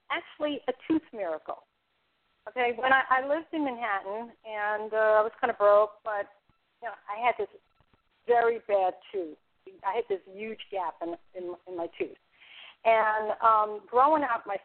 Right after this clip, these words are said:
father always was on, you know, on us for, to have our teeth taken care of. Hi-, his whole life, he had one cavity. So he really was a really good father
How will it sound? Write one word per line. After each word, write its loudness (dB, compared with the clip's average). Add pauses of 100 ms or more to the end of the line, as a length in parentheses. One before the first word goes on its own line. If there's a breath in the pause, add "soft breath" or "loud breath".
father -2 (120)
always 4 (160)
was -20
on, 2 (220)
you -14
know, -18 (560)
on 0
us -10 (140)
for, -6 (140)
to -12
have 2
our -4 (120)
teeth -10
taken -14 (120)
care -8
of. -14 (100)
Hi-, -8
his -2
whole 4
life, 4
he -4
had -2
one -8 (100)
cavity. -4 (300)
So -6
he -16 (100)
really 0
was -14
a -10
really -2
good -2
father 2